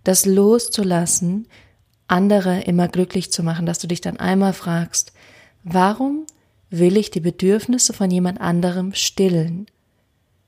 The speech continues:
Das, was meist dahinter liegt, ist eigentlich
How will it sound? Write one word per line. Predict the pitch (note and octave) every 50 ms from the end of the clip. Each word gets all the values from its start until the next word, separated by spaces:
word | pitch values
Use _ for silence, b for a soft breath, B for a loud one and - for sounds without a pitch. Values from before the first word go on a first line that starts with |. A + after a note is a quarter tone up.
| _ _ _ _ _ _ _ _ _ _ _ _ _ _ _ _ _ _
Das, | - G#3 A#3 - -
was | C4+ B3 -
meist | G#3 G#3 G#3+ G3+ - -
dahinter | F#3+ F#3+ E3+ - A3 A3 A3+ A#3 A#3 A3 G#3
liegt, | F3+ E3+ - _
ist | F#3+ F#3 - - - _
eigentlich | _ - F3+ F#3 F#3+ G3+ G#3+ A3 G#3 A3 G#3+ G#3+ G#3 - - b